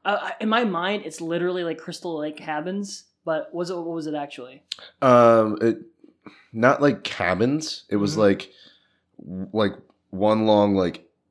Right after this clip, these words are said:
Speaker 2: uh, like, half of a, uh, not, is, I guess it would be an L shape.
Speaker 1: Okay.
Speaker 2: An L shape, and they were just, like,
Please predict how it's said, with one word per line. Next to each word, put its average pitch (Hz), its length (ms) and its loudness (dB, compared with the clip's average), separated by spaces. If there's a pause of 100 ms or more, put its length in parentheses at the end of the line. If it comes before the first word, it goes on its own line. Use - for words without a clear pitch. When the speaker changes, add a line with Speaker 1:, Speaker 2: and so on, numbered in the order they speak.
(380)
Speaker 2:
uh, 95 480 4
like, 87 300 -8 (180)
half 95 360 0
of 90 120 -4
a, 90 240 2
uh, 80 300 0 (200)
not, 92 220 -10 (140)
is, 95 140 -6 (160)
I 104 60 -10
guess 104 140 -8
it - 40 -10
would 85 100 -6
be 87 100 -2
an 80 120 -6
L 82 160 -2
shape. - 360 -8 (280)
Speaker 1:
Okay. 233 280 -2
Speaker 2:
An 95 140 -4
L 92 220 2
shape, 107 460 0
and 95 120 0
they 90 80 0
were 85 120 -2
just, 85 260 -8
like, 82 260 -6